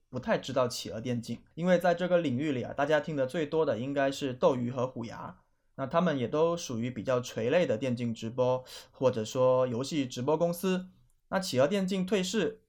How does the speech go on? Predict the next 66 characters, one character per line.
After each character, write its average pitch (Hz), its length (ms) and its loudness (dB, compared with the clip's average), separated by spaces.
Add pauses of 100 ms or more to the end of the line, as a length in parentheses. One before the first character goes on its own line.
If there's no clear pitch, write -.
肯 113 240 -2
定 196 240 2
还 120 140 -2
是 127 140 -2
因 135 80 -4
为 139 80 0
不 120 100 -4
赚 127 240 -2
钱 - 180 -8
嘛。 117 180 -10 (340)
呃， 127 260 0
游 127 140 2
戏 233 180 0
直 147 180 0
播 220 280 8
的 - 120 2
这 - 160 -8
个 160 120 -2
商 190 180 -2
业 208 100 0
模 120 160 -2
式 156 160 -6
其 143 220 -4
实 143 220 -2
一 208 100 0
直 139 180 -4
以 139 60 4
来 123 140 0
在 156 100 -2
中 180 260 -2
国 117 200 0
没 123 100 0
有 139 80 2
太 170 80 -4
大 156 140 2
改 120 180 -4
变。 - 280 -4 (420)
企 120 240 0
鹅 151 200 6
它 226 140 0
没 160 140 0
有 139 120 4
公 147 160 -4
开 160 160 0
过 151 160 2
自 143 160 -6
己 107 140 -12
的 - 260 -12
营 123 160 -8
收 147 300 2
结 110 180 -8
构， - 340 -4
那 143 100 -6
我 120 160 0
们 120 120 0
可 156 140 0
以 160 80 0
拿 139 140 0
斗 214 180 8
鱼 139 80 0
的 131 100 0
数 143 200 -4
据 139 120 -2
来 120 120 0
参 143 180 -4
考。 - 240 -10